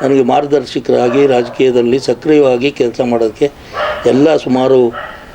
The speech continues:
ಆ, ಎಪ್ಪತ್ತ ನಾಲ್ಕು, ಎಪ್ಪತ್ತೈದರಿಂದ ನಾನು ಅವ್ರ ಜೊತೆಲಿ, ಆ, ಕೆ-, ಸಕ್ರಿಯವಾಗಿ ಕೆಲಸ ಮಾಡಿದೆ. ಪ್ರಸ್ತುತ ಈಗ ಕಾಂಗ್ರೆಸ್ ಪಕ್ಷದಲ್ಲಿ ಮಾಜಿ ಶಿಕ್ಷಣ ಸಚಿವರು,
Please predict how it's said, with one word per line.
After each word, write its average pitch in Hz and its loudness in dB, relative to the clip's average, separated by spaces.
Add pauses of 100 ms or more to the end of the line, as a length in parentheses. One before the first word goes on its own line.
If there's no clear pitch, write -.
(400)
ಆ, 120 4
ಎಪ್ಪತ್ತ 127 0 (380)
ನಾಲ್ಕು, 131 0
ಎಪ್ಪತ್ತೈದರಿಂದ 135 0
ನಾನು 135 0
ಅವ್ರ 120 2
ಜೊತೆಲಿ, 123 0
ಆ, - -4 (100)
ಕೆ-, 120 2
ಸಕ್ರಿಯವಾಗಿ 131 0
ಕೆಲಸ 127 -4
ಮಾಡಿದೆ. 127 -4 (560)
ಪ್ರಸ್ತುತ 170 0 (320)
ಈಗ 147 2
ಕಾಂಗ್ರೆಸ್ 147 0
ಪಕ್ಷದಲ್ಲಿ 143 2 (1200)
ಮಾಜಿ 147 4
ಶಿಕ್ಷಣ 156 0
ಸಚಿವರು, 147 2